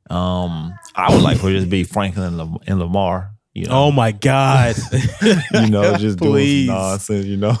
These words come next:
Speaker 1: <laughs> But that's just me.
Speaker 2: Best tandem in
Speaker 1: Um,
Speaker 2: G T A history.
Speaker 1: yeah, exactly. Uh, I w-, I would be okay with that, but, you know,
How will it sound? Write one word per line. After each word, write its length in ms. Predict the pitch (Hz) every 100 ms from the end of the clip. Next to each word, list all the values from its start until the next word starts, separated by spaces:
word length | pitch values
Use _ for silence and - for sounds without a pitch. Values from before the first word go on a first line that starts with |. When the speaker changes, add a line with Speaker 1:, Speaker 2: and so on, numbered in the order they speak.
| -
Speaker 1:
<laughs> 140 | -
But 440 | 113 101 107 110 -
that's 200 | 127 -
just 220 | 123 101
me. 280 | 101 101 92 - - - 107
Speaker 2:
Best 260 | 110 113 -
tandem 320 | 110 107 101
in 60 |
Speaker 1:
Um, 40 | 101
Speaker 2:
G 120 | 110
T 160 | 101 101
A 40 |
history. 360 | 104 107 101 101
Speaker 1:
yeah, 60 | -
exactly. 600 | 110 104 104 98 151 92 - - _
Uh, 240 | - 82 80
I 100 | -
w-, 180 | 131 113
I 80 | -
would 100 | 113
be 140 | 98 85
okay 200 | 92 85
with 120 | 85
that, 200 | 92 87
but, 240 | - -
you 120 | -
know, 260 | - 57 82